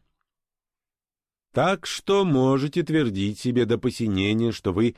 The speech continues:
бесстрашны, но если вы на самом деле испытываете страх, мысль о том, что вы бесстрашны, никогда не пройдет по мозговому стволу,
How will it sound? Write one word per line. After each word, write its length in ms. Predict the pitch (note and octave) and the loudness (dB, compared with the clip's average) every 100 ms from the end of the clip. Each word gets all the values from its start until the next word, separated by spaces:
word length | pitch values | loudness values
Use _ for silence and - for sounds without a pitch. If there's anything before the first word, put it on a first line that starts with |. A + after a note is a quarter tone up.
| _ - | _ -12
бесстрашны, 1300 | E2 A2 A#2+ - - G#2 G#2+ A2+ A2+ - C3 G2+ D2 | -2 -2 -2 -8 -6 -2 0 0 -2 -6 -6 -6 -6
но 140 | D2 | -10
если 420 | C#2+ D2+ D#2 - D#2+ | -12 -10 -10 -10 -6
вы 140 | E2 | -4
на 140 | D#2+ | -4
самом 320 | D#2+ F2+ F2 E2 | -4 -6 -6 -4
деле 260 | F2+ E2 | -4 -6
испытываете 640 | D2+ - F2+ D#2+ D#2+ - - | -10 -10 -10 -10 -14 -16 -20
страх, 800 | - - D2+ E2 D3+ F3+ - _ _ _ _ - | -20 -14 -8 -2 -2 -4 -8 _ _ _ _ -8
мысль 560 | E2+ D3 G#3+ - C3+ - | -2 0 -2 -4 -12 -6
о 140 | B2+ | -6
том, 320 | A#2 D3 A2+ F#2 | -2 -2 -2 -4
что 200 | - G2+ | -4 -2
вы 120 | G#2+ | -2
бесстрашны, 800 | F#2+ - - G2+ F#2+ - E2 - _ _ | -2 -8 -4 -2 -2 -6 -16 -20 _ _
никогда 480 | G#3+ G#3+ G3+ D3+ B2 | -4 -2 -2 0 -2
не 100 | G#2 | -2
пройдет 400 | G#2 G2+ F#2+ F2 | -2 -2 -2 -4
по 100 | G2 | -4
мозговому 580 | F#2+ E2 G2+ F#2+ F2 E2 | -4 -2 -2 -2 -4 -8
стволу, 540 | - F#2 B2+ F3+ F#3+ | -10 -4 -2 0 -2